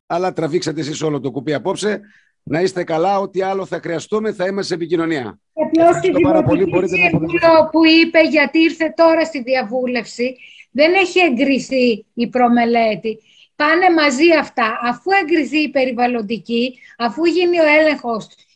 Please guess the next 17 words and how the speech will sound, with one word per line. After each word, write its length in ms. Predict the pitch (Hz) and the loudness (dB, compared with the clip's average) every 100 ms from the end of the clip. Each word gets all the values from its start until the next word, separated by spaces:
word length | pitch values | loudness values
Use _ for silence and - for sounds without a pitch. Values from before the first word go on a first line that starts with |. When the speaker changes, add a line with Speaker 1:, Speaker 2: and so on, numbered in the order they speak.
| - | -2
Speaker 2:
και 100 | 285 | 0
η 100 | 254 | 2
διαβούλευση 840 | 262 254 247 330 339 302 269 240 | 2 0 0 0 0 0 -6 -8
με 300 | 247 339 349 | 0 2 2
την 140 | 349 240 | 0 -2
περιβαλλοντική, 1120 | 262 254 226 240 226 202 226 - 254 294 _ _ | -2 -2 -4 -4 -4 -8 -10 -6 -4 -6 _ _
μετά 300 | 254 262 330 359 349 | -2 0 2 4 2
εγκρίνεται 500 | 240 285 247 247 226 | 0 0 2 0 -2
και 120 | 226 | -6
η 40 | |
προμελέτη. 680 | 220 233 226 226 233 220 - _ _ | -4 -2 -2 0 0 -2 -8 _ _
Όντως 380 | 269 330 349 370 | 0 2 2 -2
Speaker 1:
Μμμ. 80 | - | -2
Speaker 2:
υποβλήθηκαν 1300 | 302 269 262 277 277 277 - _ 285 294 302 311 311 | -2 -4 -2 -2 -2 -4 -8 _ -4 -4 -2 -4 -4
αυτές 280 | 285 320 311 | -6 -8 -8
οι 80 | 339 | -6
μελέτες 480 | 285 285 302 339 | -4 0 0 -2